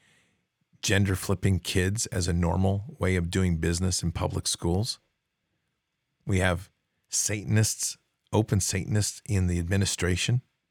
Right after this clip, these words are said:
We have the Church of Satan taking their case to the Supreme Court, arguing that abortion is their legal right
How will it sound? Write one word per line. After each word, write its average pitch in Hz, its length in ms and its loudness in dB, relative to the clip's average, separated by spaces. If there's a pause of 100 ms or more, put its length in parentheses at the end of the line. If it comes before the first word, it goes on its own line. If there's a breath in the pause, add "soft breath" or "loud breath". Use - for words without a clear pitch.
(720)
We 90 120 2
have 90 160 2
the 90 80 0
Church - 340 2
of - 120 -2
Satan 98 400 -2
taking 104 320 -2
their 87 100 2
case 98 360 0
to - 80 -2
the 82 80 -2
Supreme 95 520 0
Court, 98 300 2
arguing 98 440 2
that 85 120 0
abortion 87 500 0
is 82 100 0
their 82 140 -2
legal 85 300 -2
right 78 320 -2